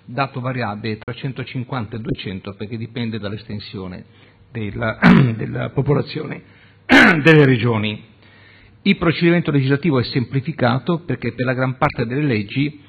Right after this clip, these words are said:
la Camera vota, il Senato, se vuole, richiama entro un termine molto breve, se non richiama o se corregge il testo entro questo termine, poi la Camera decide definitivamente. Quindi il procedimento è molto, è molto più semplice.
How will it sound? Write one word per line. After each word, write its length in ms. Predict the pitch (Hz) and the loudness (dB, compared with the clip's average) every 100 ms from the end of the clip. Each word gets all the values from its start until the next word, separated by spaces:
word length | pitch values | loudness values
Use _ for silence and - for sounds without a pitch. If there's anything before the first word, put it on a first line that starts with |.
| - - _ - | -20 -20 _ -2
la 180 | 131 | -2
Camera 420 | - 147 123 131 151 | 2 2 4 2 2
vota, 460 | 147 160 160 151 - | 0 0 -2 -6 -6
il 100 | 123 | -8
Senato, 480 | - 135 147 123 113 | -4 -2 -2 -4 -8
se 160 | - | -6
vuole, 340 | 117 143 135 117 | -4 -4 -2 -4
richiama 640 | 113 - 131 120 110 110 - | -6 -4 -4 -2 -4 -8 -12
entro 220 | 113 117 | -10 -10
un 80 | 110 | -8
termine 280 | 147 117 | -8 -6
molto 280 | 110 120 - - | -6 -8 -10 -10
breve, 520 | 110 107 139 - - _ _ _ _ _ | -8 -6 -6 -8 -14 _ _ _ _ _
se 240 | - - 165 | -4 -2 0
non 140 | 143 | 0
richiama 760 | 135 127 143 127 113 110 117 - _ | -4 -4 -4 -2 -4 -6 -10 -16 _
o 200 | 135 135 | -6 -6
se 380 | - 139 127 - | -6 -6 -6 -8
corregge 420 | - 117 131 113 117 | -14 -10 -8 -8 -12
il 120 | 113 | -10
testo 280 | 135 - 113 | -10 -8 -12
entro 200 | 104 113 | -12 -12
questo 300 | 147 190 175 | -10 -10 -10
termine, 300 | 101 117 120 | -8 -8 -6
poi 120 | 135 | -6
la 140 | 135 | -6
Camera 360 | - 98 113 113 | -6 -8 -8 -12
decide 380 | 120 110 - 110 | -12 -12 -10 -12
definitivamente. 920 | 104 - 104 98 98 98 95 95 - | -12 -12 -14 -12 -12 -12 -12 -14 -16
Quindi 220 | 107 107 | -12 -12
il 60 | 101 | -10
procedimento 680 | 120 - 113 123 117 117 - | -14 -12 -10 -6 -6 -8 -14
è 80 | 110 | -12
molto, 520 | 107 110 104 95 92 | -10 -10 -10 -12 -14
è 60 | - | -10
molto 300 | 104 107 113 | -8 -8 -10
più 120 | 139 | -14
semplice. 640 | - 160 165 - 170 185 | -8 -6 -6 -6 -10 -10